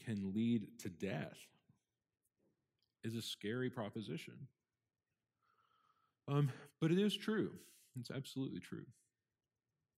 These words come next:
Um, I have, I have known people through the years who were, uh, living in such a state of despair, um, that they either committed suicide or their just health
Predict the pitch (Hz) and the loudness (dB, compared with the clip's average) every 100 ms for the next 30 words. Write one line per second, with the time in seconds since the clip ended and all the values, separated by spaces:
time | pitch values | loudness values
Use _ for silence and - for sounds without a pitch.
0 | _ _ - _ 110 107 101 95 _ _ | _ _ -20 _ -8 -6 -6 -8 _ _
1 | _ _ _ - - 123 123 - - 104 | _ _ _ -12 -6 -2 -2 -4 -16 -6
2 | 117 98 87 _ _ _ 104 107 117 120 | -4 -4 -6 _ _ _ -4 0 2 2
3 | 117 110 95 92 107 90 90 92 95 92 | 2 -2 -4 -6 -6 -4 -4 -4 -4 -4
4 | 87 - - 90 87 85 85 - _ 120 | -6 -12 -8 -6 -4 -6 -10 -14 _ -10
5 | 95 95 92 90 82 - _ 92 90 92 | -6 -4 -4 -6 -10 -16 _ -12 -10 -10
6 | 92 - _ _ _ _ _ _ - 107 | -14 -20 _ _ _ _ _ _ -2 0
7 | 104 95 87 - 98 - - - 95 101 | 2 0 -2 -4 -4 -4 -8 -4 -4 -4
8 | 85 85 - 78 82 117 104 - _ _ | -6 -12 -10 -10 -10 -12 -14 -20 _ _
9 | _ _ _ - 98 92 90 87 87 98 | _ _ _ -18 -10 -8 -6 -8 -6 -8
10 | 95 95 95 98 - 95 90 - 95 92 | -4 -4 -4 -6 -4 -4 -4 -4 -4 -4
11 | 85 90 87 - 92 90 90 90 85 92 | -6 -6 -8 -10 -6 -4 -2 -2 -4 -6
12 | 87 - - - 104 | -8 -12 -10 -4 -4